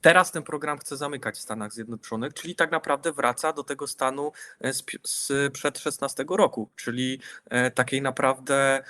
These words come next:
bardzo ograniczonej moderacji. No i tutaj rzeczywiście widać dużo, e, analogii do serwisu X, dawnego Twittera, którego właścicielem jest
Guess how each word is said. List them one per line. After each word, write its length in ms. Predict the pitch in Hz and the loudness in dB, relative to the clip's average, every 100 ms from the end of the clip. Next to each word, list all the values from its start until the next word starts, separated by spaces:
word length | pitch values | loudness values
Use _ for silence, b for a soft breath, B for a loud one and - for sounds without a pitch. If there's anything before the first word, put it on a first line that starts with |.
| B | B
bardzo 400 | 120 131 135 143 | 4 4 4 -2
ograniczonej 720 | 127 123 139 147 - 185 143 | -2 0 0 0 0 2 2
moderacji. 600 | 127 123 117 107 - 113 | 0 2 4 4 2 -4
No 100 | 131 | -2
i 80 | 147 | -2
tutaj 300 | 143 147 151 | 0 2 2
rzeczywiście 420 | 147 160 165 - | 0 -8 -4 -4
widać 300 | 131 117 110 | -2 0 0
dużo, 380 | 113 110 117 110 B B B 117 | -2 0 2 2 B B B 0
e, 200 | 113 117 | 0 2
analogii 560 | 117 117 117 110 113 | 0 0 0 -2 -6
do 320 | 107 117 110 110 | -4 -2 0 0
serwisu 640 | 117 113 117 - 113 104 | -2 -4 -6 -4 -4 -4
X, 220 | 113 - - | -4 -6 -2
dawnego 420 | 110 117 110 117 | -2 -2 -6 -6
Twittera, 640 | 117 110 117 110 104 101 - | -6 -2 2 2 0 -4 -8
którego 360 | - 107 110 | -6 -4 -2
właścicielem 560 | 110 - - 113 110 110 | -4 -6 -4 -2 0 0
jest 260 | 107 - | -4 -6